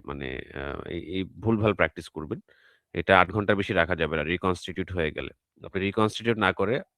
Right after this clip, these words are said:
মানে একদম ইনট্যাক্ট যে টিকাটা আছে সেটা যদি রেখে দেন, সেক্ষেত্রে সেটা আপনি একবারে এক্সপায়ারি পর্যন্ত সংরক্ষণ করতে পারবেন।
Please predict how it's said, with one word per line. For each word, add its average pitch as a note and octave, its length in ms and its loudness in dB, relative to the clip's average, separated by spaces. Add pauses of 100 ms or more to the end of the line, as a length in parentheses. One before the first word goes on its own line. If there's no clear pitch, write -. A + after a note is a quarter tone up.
মানে - 200 -10 (160)
একদম F2+ 340 -6
ইনট্যাক্ট G2 360 -2 (100)
যে F2+ 100 -10
টিকাটা - 340 -8
আছে F2 160 -8
সেটা A#2 240 -2
যদি F#2 160 -4
রেখে E2 220 -4
দেন, D3+ 140 -4 (560)
সেক্ষেত্রে G#2 360 0
সেটা G#2 200 2
আপনি G2 180 0
একবারে F#2+ 260 -2
এক্সপায়ারি G2 400 2
পর্যন্ত F#2 320 -2
সংরক্ষণ F2+ 420 -4
করতে F#2+ 240 -2
পারবেন। F2+ 300 -2